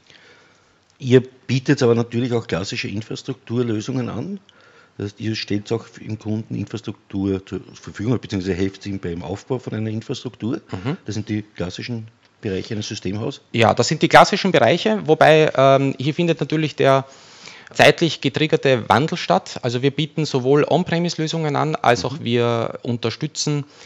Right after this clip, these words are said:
Speaker 2: den Kunden beim, äh, Weg in die unter Anführungszeichen Cloud.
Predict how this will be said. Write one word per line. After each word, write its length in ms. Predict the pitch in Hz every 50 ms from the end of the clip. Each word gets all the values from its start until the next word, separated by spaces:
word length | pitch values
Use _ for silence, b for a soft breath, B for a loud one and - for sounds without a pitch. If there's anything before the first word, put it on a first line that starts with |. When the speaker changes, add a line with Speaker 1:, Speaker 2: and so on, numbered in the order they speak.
| B B B B -
Speaker 2:
den 160 | 127 120 117
Kunden 440 | - - 151 156 147 - 156 143 123
beim, 440 | - 117 113 113 113 113 113 110
äh, 400 | 110 - - - 107 101 101 107 -
Weg 600 | - 95 95 113 113 131 170 - - - - - _ _ _ _ -
in 140 | 135 127 113
die 200 | 117 113 113 -
unter 260 | - 123 123 110 104
Anführungszeichen 680 | 104 143 139 - 135 127 113 - - 104 - - 110 110
Cloud. 420 | - - 85 - 131 170 - -